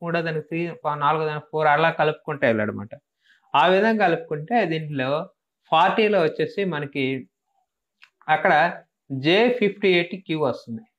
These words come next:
జే ఫిఫ్టీ ఎయిట్ క్యూ వస్తుంది అనమాట మనకు ఆన్సర్. జే ఫిఫ్టీ ఎయిట్ క్యూ వస్తుంది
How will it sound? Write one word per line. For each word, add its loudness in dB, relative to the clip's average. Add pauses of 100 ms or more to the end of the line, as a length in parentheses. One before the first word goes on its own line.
(500)
జే 2 (380)
ఫిఫ్టీ 2
ఎయిట్ 2 (300)
క్యూ 0
వస్తుంది -4
అనమాట -14
మనకు -8
ఆన్సర్. -2 (1080)
జే 2
ఫిఫ్టీ -4
ఎయిట్ 2 (440)
క్యూ 2
వస్తుంది -4